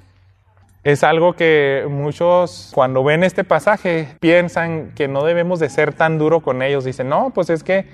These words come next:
hubo indecisión, a lo mejor no se organizaron". Está diciendo que ellos tienen valientes, pero en el mejor de los casos, si eran buenos guerreros,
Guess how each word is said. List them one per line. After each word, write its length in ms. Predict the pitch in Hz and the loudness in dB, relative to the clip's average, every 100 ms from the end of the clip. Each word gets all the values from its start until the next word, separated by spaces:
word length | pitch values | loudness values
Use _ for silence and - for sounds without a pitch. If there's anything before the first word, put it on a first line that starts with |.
| - | -8
hubo 260 | 156 156 190 | 0 2 4
indecisión, 680 | 208 175 156 135 120 156 185 | 2 0 -2 -4 -4 -2 0
a 60 | |
lo 80 | 165 | 0
mejor 340 | 156 151 180 190 | -2 2 4 4
no 200 | 202 202 | 2 0
se 100 | 214 | 0
organizaron". 720 | 214 180 147 139 170 226 - - - - - | 0 -2 -2 -2 -2 -4 -10 -20 -20 -14 -8
Está 220 | 139 175 | -2 0
diciendo 420 | 196 202 196 196 | 0 0 0 0
que 100 | 196 | 0
ellos 220 | 190 185 | 0 0
tienen 300 | 190 180 180 | -2 -2 0
valientes, 680 | 147 123 147 202 185 160 - _ _ _ _ _ | 0 0 0 -2 -4 -8 -10 _ _ _ _ _
pero 220 | - 147 151 | 0 2 2
en 40 | |
el 140 | 151 | -2
mejor 340 | 147 143 160 190 | -2 0 2 2
de 80 | 214 | 2
los 160 | 160 | -2
casos, 340 | - 226 214 180 | 0 -2 -2 -6
si 300 | - 175 156 | -2 2 6
eran 380 | 180 220 233 196 - | 6 2 -4 -8 -14
buenos 480 | 156 147 180 208 233 | -6 2 2 2 2
guerreros, 640 | 196 175 196 254 220 220 | 4 4 4 2 0 -4